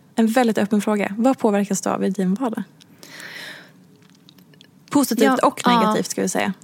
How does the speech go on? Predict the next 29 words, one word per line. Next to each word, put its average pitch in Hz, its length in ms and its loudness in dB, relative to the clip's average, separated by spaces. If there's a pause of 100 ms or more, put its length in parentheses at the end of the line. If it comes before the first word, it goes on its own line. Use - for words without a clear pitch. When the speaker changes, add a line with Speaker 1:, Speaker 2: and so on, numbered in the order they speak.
(120)
Speaker 2:
Nej, 233 120 2
men 269 100 4
jag 294 140 4
måste 294 240 0
nog 247 120 4
svara 208 300 2
att 208 120 -4
min, 254 300 4
min 285 420 4
absolut 220 520 0
största, - 640 -2
liksom, 202 320 -4
positiva 202 840 -2
influens 214 880 0
och - 100 -2
stöttepelare, 196 580 -2
det 202 260 0
är 196 60 4
ju 175 140 0
Niklas. - 540 -6 (140)
Speaker 1:
Mm. 190 260 2 (220)
Speaker 2:
Det 214 380 2
är, 180 440 0 (160)
han 247 240 2
är 226 80 2
min 202 180 0
partner 202 480 -6
in 190 420 0
life, - 400 -6